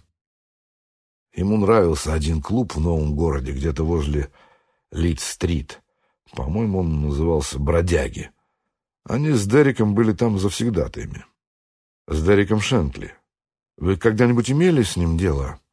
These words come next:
Пару раз. Он никогда не говорил, что его папа из вашей братьи. Наверное, отец был не в восторге насчет него и Стюарта.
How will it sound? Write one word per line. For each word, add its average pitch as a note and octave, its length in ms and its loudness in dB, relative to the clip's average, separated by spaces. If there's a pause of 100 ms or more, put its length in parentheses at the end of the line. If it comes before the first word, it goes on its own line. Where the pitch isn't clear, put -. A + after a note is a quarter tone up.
(880)
Пару C3 360 2
раз. A2 560 4 (680)
Он G2 300 -4
никогда D#2+ 500 0
не F2 120 -2
говорил, E2+ 440 2
что - 180 -6
его D2 260 0
папа - 580 -2 (360)
из D2 220 -6
вашей E2 400 -2
братьи. A#1+ 600 -10 (1000)
Наверное, A2+ 480 4
отец G#2 300 4
был F#2+ 240 2
не F#2 140 0
в F#2 80 0
восторге F#2+ 520 0
насчет D#2+ 480 -6
него F2+ 440 2
и D2 260 -4
Стюарта. - 800 -6